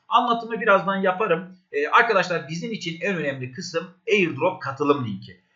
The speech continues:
Videomuzun açıklamalar kısmında direkt ilk sırada bakın airdrop katılım linki olacak.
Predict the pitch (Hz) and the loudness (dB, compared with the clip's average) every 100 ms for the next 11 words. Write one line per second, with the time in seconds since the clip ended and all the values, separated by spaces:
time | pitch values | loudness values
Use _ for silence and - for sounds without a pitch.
0 | _ 226 208 208 190 180 185 180 - 190 | _ -6 0 2 2 0 -2 -2 0 2
1 | 190 190 185 147 - 123 127 151 - 185 | 4 2 0 -8 -8 -2 2 2 2 -4
2 | 170 - 220 175 - 147 123 117 156 156 | -6 -6 -12 -12 -10 -2 -2 0 -2 -4
3 | 165 196 175 151 180 180 143 156 156 131 | -6 -4 -2 -2 -6 -4 -8 -8 -8 -8
4 | 127 131 110 98 - | -6 -4 -4 -8 -16